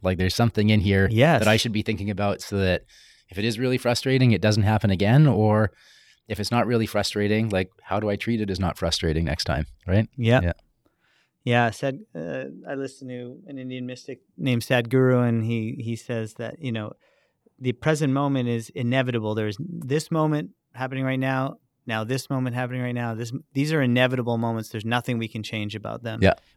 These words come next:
Speaker 2: We can, we can try to influence what happens tomorrow. We can't do anything about the past. This moment is absolutely inevitable.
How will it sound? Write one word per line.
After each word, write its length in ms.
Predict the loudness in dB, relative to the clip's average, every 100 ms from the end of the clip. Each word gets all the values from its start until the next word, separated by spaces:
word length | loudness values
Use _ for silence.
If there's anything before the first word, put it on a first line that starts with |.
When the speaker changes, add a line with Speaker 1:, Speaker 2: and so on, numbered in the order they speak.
| -4
Speaker 2:
We 100 | -2
can, 380 | -2 -2 -2 -2
we 140 | -4
can 180 | -2 -2
try 380 | -2 2 2 2
to 120 | 2
influence 540 | 0 -2 -2 -4 -4
what 80 | -6
happens 360 | -6 -8 -10 -12
tomorrow. 680 | -8 -6 -4 -4 -6 -8 -12 _ _ _ _ _
We 60 | -12
can't 240 | -2 0
do 80 | 2
anything 240 | 0 0 -2
about 160 | -4
the 80 | -6
past. 460 | -6 -4 -4 -6 -16 _ _ -6
This 320 | -4 -2 -2
moment 320 | -2 0 0
is 160 | -4 -2
absolutely 500 | -2 -2 -4 -6 -4
inevitable. 580 | -2 -4 -8 -18 -20